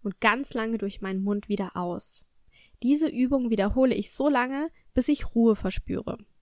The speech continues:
Manchmal reichen fünf Atemzüge, manchmal benötige ich mehr.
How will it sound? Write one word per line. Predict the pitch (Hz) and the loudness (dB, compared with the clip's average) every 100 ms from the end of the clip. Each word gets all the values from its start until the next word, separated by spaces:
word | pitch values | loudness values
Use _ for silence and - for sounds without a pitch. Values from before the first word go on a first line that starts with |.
| _ _ - - - | _ _ -20 -20 -4
Manchmal | 196 214 208 202 | -2 -2 -4 -4
reichen | 180 180 - | -6 -8 -10
fünf | - 311 320 - | -2 0 0 0
Atemzüge, | 240 240 - 240 - 240 220 226 233 - - - | -2 -2 -4 -8 -6 -4 2 2 0 -8 -20 -6
manchmal | - 311 339 285 | 0 0 2 2
benötige | 240 226 226 220 - - | 2 2 0 0 -4 -6
ich | 208 - | -10 -8
mehr. | 190 180 - | -8 -8 -8